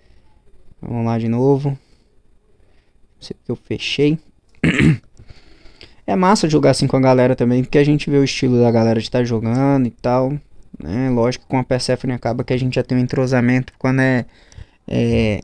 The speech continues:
X um, assim, X um não, X dois, X três ali, a gente consegue entender o movimento de cada um, né? Pra onde vai, pra onde ir, o que fazer,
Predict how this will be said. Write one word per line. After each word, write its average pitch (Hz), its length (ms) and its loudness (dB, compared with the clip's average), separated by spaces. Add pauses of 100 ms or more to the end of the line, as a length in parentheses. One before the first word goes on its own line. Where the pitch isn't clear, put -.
X 113 420 -2
um, 123 260 2
assim, 120 600 0 (260)
X 120 260 -8
um 131 80 0
não, 113 300 -2
X 123 300 -6
dois, 120 180 2
X - 240 -4
três 117 300 0
ali, - 260 -6
a 120 40 0
gente 131 420 -4 (420)
consegue 131 460 0
entender 139 480 2
o 135 40 2
movimento 139 640 0
de - 100 -12
cada 135 300 0
um, 127 220 2
né? 123 100 0
Pra 110 180 -4
onde 117 280 -2
vai, 123 280 2
pra 120 220 -4
onde 117 340 0
ir, 120 380 2
o 110 60 -2
que - 120 -20
fazer, 123 760 -2